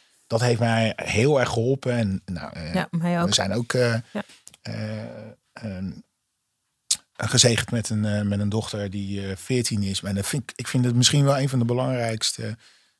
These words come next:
Speaker 1: eh, zeg maar, boodschappen die ik, eh, haar kan, eh, eh, meegeven. Maar ook zorgen dat ze het ook die ruimte krijgt om, de, om
Speaker 2: Ja.
Speaker 1: te mogen blijven dromen voor whatever, in
Speaker 2: Ja.
Speaker 1: welke vorm dan ook, dat,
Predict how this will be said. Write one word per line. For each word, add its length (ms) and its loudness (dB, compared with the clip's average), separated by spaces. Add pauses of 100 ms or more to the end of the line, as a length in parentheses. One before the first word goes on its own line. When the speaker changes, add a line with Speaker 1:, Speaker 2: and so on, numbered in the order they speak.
(160)
Speaker 1:
eh, 420 -4
zeg 180 -2
maar, 100 -2
boodschappen 420 2
die 240 -2
ik, 160 -20
eh, 320 -8
haar 300 -10
kan, 360 -10
eh, 160 -8 (440)
eh, 240 -12
meegeven. 600 -4
Maar 240 -4
ook 260 -6
zorgen 480 0
dat 160 -8
ze 120 -4
het 180 -10
ook 240 -10
die 200 -6
ruimte 380 -2
krijgt 420 -12
om, 220 -8
de, 140 -6 (220)
om 120 -4
Speaker 2:
Ja. 100 2
Speaker 1:
te 60 2
mogen 280 -2
blijven 340 0
dromen 540 -2 (420)
voor 320 -2 (120)
whatever, 760 4 (160)
in 100 -2
Speaker 2:
Ja. 120 0
Speaker 1:
welke 300 4
vorm 280 2
dan 160 4
ook, 320 -6
dat, 280 -6